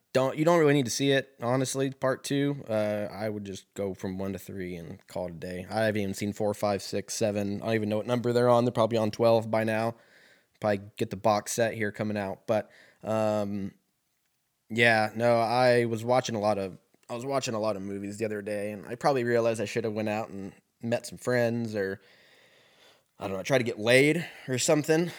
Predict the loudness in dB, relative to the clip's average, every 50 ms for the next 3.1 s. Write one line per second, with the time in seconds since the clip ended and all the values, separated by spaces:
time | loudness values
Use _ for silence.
0 | -14 -16 -12 0 4 4 6 6 4 2 0 -2 -6 -6 -4 -2 -2 -2 -2 -2
1 | -4 -4 -6 -8 -12 _ -8 -6 -4 -2 0 2 2 2 4 2 2 2 0 -2
2 | -6 -10 -8 -6 -4 -4 -4 -6 -6 -6 -6 -6 -6 -6 -6 -6 -6 -6 -6 -8
3 | -10 -16